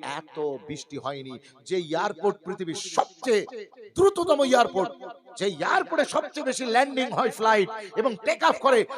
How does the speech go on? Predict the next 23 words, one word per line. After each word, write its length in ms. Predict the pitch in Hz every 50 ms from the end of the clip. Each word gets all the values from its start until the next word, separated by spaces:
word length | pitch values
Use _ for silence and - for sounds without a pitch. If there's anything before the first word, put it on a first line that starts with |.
| 233 208
সেই 300 | - - - 185 208 190 180
এয়ারপোর্ট 500 | 180 160 160 175 165 - 175 185 143 147 - 175 165 147 - _ - 165 147 _ _ _ _
পুরো 220 | 175 202 196 190
একেবারে 800 | 175 160 160 170 180 170 180 185 180 170 180 180 185 185 180 165 - - - - - -
আপনাদের 420 | 135 156 180 175 165 165 156 160
এলাকায় 320 | 160 160 160 160 - 165 151 -
বন্যা 320 | - 147 156 156 156 160 156
হয়ে 200 | 151 160 165 156
গেলে 240 | 147 165 170 180 202 - - - - _ _ _ -
যেমন 260 | 156 151 160 165 151
হয়, 320 | 139 117 135 151 165 185 - - 156 165 185 -
পুরো 140 | 160 160 156
সেই 180 | - 165 151
বন্যাতে 520 | - - 143 160 160 160 165 165 160 170 156
এরোপ্লেন 500 | 147 147 175 175 156 160 170 175 170 165
গুলো 160 | 156 165 151
ভেসে 320 | - 117 160 151 165 185
যাচ্ছে। 360 | 151 156 147 - - - 135 - - - - -
মার্সিডিজ, 600 | 151 175 202 185 - - 220 196 220 214 190 - - 220 214 185 165 -
বিএমডব্লিউ, 840 | - 208 226 226 233 202 226 226 220 233 226 214 - - - 226 208
অডি, 400 | 190 196 214 175 240 240 220 208 - - 240 -
ল্যাম্বরগিনি, 680 | 165 185 214 226 226 214 233 226 220 240 240 240 226 -
ফেরারি, 920 | 240 240 240 226 - 170 196 196 208 220 226 233 240 240 240 240 226 185